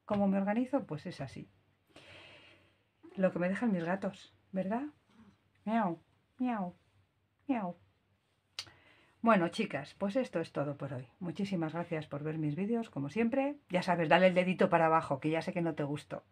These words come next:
Que estoy segura que es que no les, no es que no les gusten mis vídeos, es que no les gusto yo. Pero bueno, hay mucha gente en YouTube.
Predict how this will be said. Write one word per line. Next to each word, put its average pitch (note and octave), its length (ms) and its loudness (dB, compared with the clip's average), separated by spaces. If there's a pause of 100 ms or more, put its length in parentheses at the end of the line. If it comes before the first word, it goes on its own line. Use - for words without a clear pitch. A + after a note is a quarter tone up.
(400)
Que F3+ 80 0
estoy D#3+ 240 -2
segura F3+ 360 2
que F3 80 -6
es D3+ 100 -8
que F3 100 -2
no E3+ 120 2
les, E3 220 -4
no G3 100 2
es A3 60 -2
que G#3 140 -4
no F3 80 -2
les D#3 100 -6
gusten D3+ 320 -4
mis D3 140 -2
vídeos, F3 280 -4
es F3+ 120 -8
que - 100 -2
no G3+ 60 -2
les E3+ 160 -2
gusto D3+ 260 -8
yo. E3 160 -8 (320)
Pero E3+ 160 -6
bueno, - 240 -4 (560)
hay G#3 160 2
mucha D3+ 320 -2
gente D3+ 320 -6
en C#3+ 100 -4
YouTube. C#3+ 360 -8